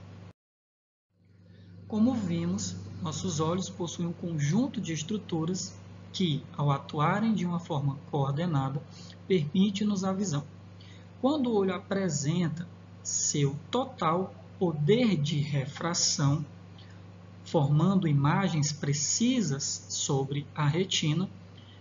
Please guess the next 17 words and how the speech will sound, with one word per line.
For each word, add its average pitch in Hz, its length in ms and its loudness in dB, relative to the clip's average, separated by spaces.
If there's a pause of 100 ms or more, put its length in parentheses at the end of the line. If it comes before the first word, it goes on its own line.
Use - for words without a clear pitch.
(220)
chamamos 226 720 4
o 226 80 2
olho 202 400 4
de 190 300 0 (1300)
emetrópe. - 1400 0 (1700)
Quando 226 400 6
o 165 80 2
processo 151 480 -2
de 147 120 0
passagem 143 520 0
do 143 120 4
feixe 233 440 0
de 202 120 0
luz 151 680 -2 (140)
pelo 143 220 4
globo 208 420 2
ocular 170 560 0